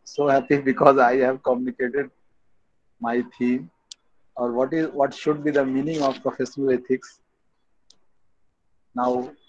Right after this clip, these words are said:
you all were knowing or you all are knowing about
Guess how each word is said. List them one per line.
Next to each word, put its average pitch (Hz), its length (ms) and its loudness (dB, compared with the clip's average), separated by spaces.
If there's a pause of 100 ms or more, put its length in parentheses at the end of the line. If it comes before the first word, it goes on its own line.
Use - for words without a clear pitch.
(480)
you 151 200 0
all 139 340 4
were 143 180 2
knowing 131 340 -4
or 127 100 0
you 127 180 2
all 131 340 6
are 131 120 4
knowing 117 400 -2
about 110 320 0